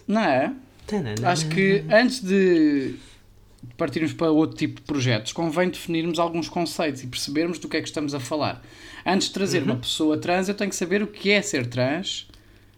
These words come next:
Speaker 1: não é? Ler sobre isso, estudar sobre isso, para depois ter perguntas, dúvidas e preconceitos que queira desconstruir.
Speaker 2: Não,
Speaker 1: Portanto,
Speaker 2: faz
Speaker 1: acho
Speaker 2: sentido,
Speaker 1: que é
Speaker 2: sim.
Speaker 1: importante e que faz todo o sentido falarmos um bocadinho sobre <coughs> tudo aquilo que já fizemos num episódio a falar sobre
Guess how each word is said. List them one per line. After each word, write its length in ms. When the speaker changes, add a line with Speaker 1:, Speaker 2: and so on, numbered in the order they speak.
Speaker 1:
não 80
é? 380
Ler 300
sobre 300
isso, 380
estudar 400
sobre 260
isso, 100
para 80
depois 200
ter 120
perguntas, 500
dúvidas 480
e 60
preconceitos 520
que 80
queira 160
desconstruir. 640
Speaker 2:
Não, 80
Speaker 1:
Portanto, 280
Speaker 2:
faz 180
Speaker 1:
acho 120
Speaker 2:
sentido, 140
Speaker 1:
que 60
é 80
Speaker 2:
sim. 40
Speaker 1:
importante 500
e 20
que 60
faz 160
todo 140
o 40
sentido 420
falarmos 440
um 100
bocadinho 380
sobre 640
<coughs> 540
tudo 200
aquilo 180
que 60
já 80
fizemos 240
num 100
episódio 400
a 20
falar 240
sobre 300